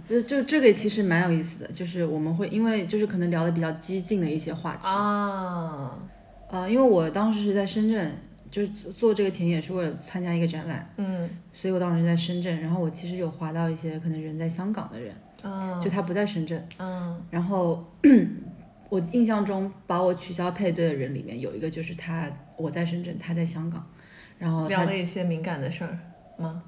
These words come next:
Speaker 1: 不是，就是聊，就是聊情感的事情。
Speaker 2: 啊。
Speaker 1: 但是聊着聊着他就把我删掉了，他就觉得，
Speaker 2: 啊。
Speaker 1: 呃，就是我可能
Speaker 2: 不匹配的情，情感观。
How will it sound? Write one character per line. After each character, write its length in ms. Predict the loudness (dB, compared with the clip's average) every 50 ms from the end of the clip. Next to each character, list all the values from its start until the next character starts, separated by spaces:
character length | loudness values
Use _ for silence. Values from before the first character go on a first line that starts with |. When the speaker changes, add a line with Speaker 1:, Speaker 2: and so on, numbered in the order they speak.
| -12 -10
Speaker 1:
不 100 | -8 -6
是， 180 | -6 -4 -4
就 140 | -4 -2 -2
是 140 | -2 -2 0
聊， 280 | 0 0 0 0 -2 -4
就 120 | -4 -4 -4
是 120 | -2 0
聊 360 | 2 2 2 2 2 0 0 -2 -4 -10 -18 -20 -20 -20 -20 -20
情 360 | -16 -14 -10 -4 -2 0 2
感 180 | 2 2 0 -2
的 60 | -2
事 200 | -6 -6 -8 -10
情。 200 | -12 -14 -14 -16 -16 -16 -18 -20 -14 -8
Speaker 2:
啊。 180 | -8 -8 -8 -8 -14 -12 -4
Speaker 1:
但 140 | -2 0 2
是 60 | 4
聊 180 | 6 6 6 6
着 60 | 6
聊 120 | 6 4
着 80 | 4 2
他 80 | 2
就 100 | 2 0 0
把 120 | 0 0
我 100 | -2 -4
删 220 | -4 -4 -6 -6 -6
掉 140 | -6 -8
了， 160 | -8 -10 -12 -16 -20 -20 -20 -20 -20 -20 -12
他 120 | -6 -4 -2
就 140 | 0 0
觉 220 | 0 0 -2 -4 -4
得， 160 | -2 -4 -4
Speaker 2:
啊。 140 | -4 -6 -10 -12 -18 -20 -20 -20 -20 -20 -20 -20 -20 -20 -20 -20 -20 -20 -20 -20 -20 -20 -20 -20 -20 -20 -20 -20 -14 -8
Speaker 1:
呃， 460 | -6 -4 -4 -4 -4 -6 -8 -10 -10 -12 -14 -16 -18 -20 -20 -20 -20 -20 -20 -20 -20 -12
就 140 | -8 -4 -4
是 140 | -2 -2 -2
我 160 | -2 -4 -4
可 160 | -4 -4 -2
能 340 | -2 -2 -4 -6 -6 -8 -8 -10 -14 -10
Speaker 2:
不 120 | -6 -4 -4
匹 220 | -4 -2 -4 -4
配 200 | -2 -2 -2 0
的 160 | 2 2 0
情， 180 | 0 -2 -8 -12 -14 -14
情 240 | -10 -6 -4 -2 0
感 160 | 0 -2 -2 -4 -8 -10 -10 -6
观。 280 | -2 0 0 0 0